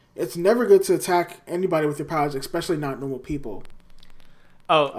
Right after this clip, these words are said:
Speaker 2: okay,
Speaker 1: Um,
Speaker 2: so he, he, it was explained, well, okay, Mob was explaining this to Dimple at first, and then at the very end of it, it doesn't show the person the entire time that this per-, like, this person is talking, and then we find out that it's Reagan at the very end, and at the very end,
Speaker 1: Mm-hmm.
Speaker 2: Dimple goes,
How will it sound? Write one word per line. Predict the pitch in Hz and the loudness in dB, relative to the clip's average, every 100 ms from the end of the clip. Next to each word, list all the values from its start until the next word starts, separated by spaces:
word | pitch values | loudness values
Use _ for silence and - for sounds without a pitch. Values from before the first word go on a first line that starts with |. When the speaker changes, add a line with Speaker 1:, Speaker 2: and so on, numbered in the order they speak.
| 170 | 0
Speaker 2:
okay, | 151 | 2
Speaker 1:
Um, | 143 | 0
Speaker 2:
so | 180 156 156 - _ | 0 0 -2 -8 _
he, | - 226 220 | -2 0 0
he, | 170 226 226 - | -2 -4 -4 0
it | 196 | 2
was | 196 190 | 2 0
explained, | 196 - 233 247 240 226 214 - - - - - | -4 -4 4 4 4 2 -2 -2 -18 -20 -20 -10
well, | 165 185 175 - 123 - - | -4 -2 -2 -8 -20 -14 -4
okay, | 147 127 | -2 0
Mob | 160 220 | 4 6
was | 254 233 | 4 -2
explaining | 208 - 196 185 175 | -8 -4 -2 -2 -2
this | 156 156 - - | 0 -2 -4 -10
to | 139 | -8
Dimple | 131 156 160 135 | -4 -2 -2 -4
at | 127 | -4
first, | - 127 113 113 - - - | -4 -4 -4 -6 -12 -18 -8
and | 143 147 | -4 0
then | 156 156 156 143 - - - - | 2 2 0 -8 -14 -20 -20 -8
at | 160 151 | -4 -2
the | 151 | -4
very | 135 208 202 190 | -2 0 0 -2
end | 180 175 | -4 -4
of | 135 | -4
it, | 127 120 120 - - - - | -2 -4 -4 -16 -16 -16 -8
it | 151 147 | -6 -4
doesn't | 208 208 233 | -4 -4 -6
show | 170 214 208 | -4 -2 0
the | 165 | -2
person | - 165 - 240 254 | -4 -6 -6 -6 -4
the | 208 | -6
entire | 202 196 185 | -4 -4 -4
time | 185 190 180 | -4 -6 -6
that | 160 | -8
this | 143 131 | -10 -10
per-, | - 170 | -8 -6
like, | 143 131 127 | -6 -6 -6
this | 135 | -10
person | - 147 143 | -6 -6 -6
is | 123 | -8
talking, | 165 165 160 131 | -4 -4 -4 -8
and | |
then | 131 | -8
we | 135 | -6
find | - 139 | -4 -2
out | 131 123 | -2 -4
that | 123 | -6
it's | 117 | -8
Reagan | 120 123 120 | -4 -4 -4
at | 117 | -6
the | 113 | -4
very | 117 117 | -4 -2
end, | 120 117 107 | -4 -6 -8
and | 123 | -10
at | 127 | -10
the | 123 | -6
very | 131 135 | -4 -2
end, | 135 | -2
Speaker 1:
Mm-hmm. | 127 | -4
Speaker 2:
Dimple | 123 127 | -6 -4
goes, | 120 117 | -4 -4